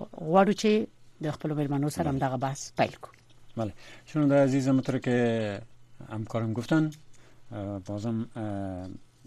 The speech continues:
Speaker 2: خدمت شما عرض کنیم که موضوع امروز به تعاملات تجارتی چین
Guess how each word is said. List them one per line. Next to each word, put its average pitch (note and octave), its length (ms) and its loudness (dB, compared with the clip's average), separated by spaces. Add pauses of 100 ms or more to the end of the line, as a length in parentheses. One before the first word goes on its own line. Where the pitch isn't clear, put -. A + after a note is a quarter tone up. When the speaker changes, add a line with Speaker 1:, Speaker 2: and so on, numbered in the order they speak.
(340)
Speaker 2:
خدمت - 280 -8
شما A#2+ 200 -4
عرض A2+ 120 -6
کنیم A#2+ 180 -2
که A2+ 100 -6
موضوع G#2+ 320 -2
امروز A2 380 -2
به G#2+ 140 -6
تعاملات G#2 540 -4
تجارتی G#2 920 -6 (580)
چین C3 640 4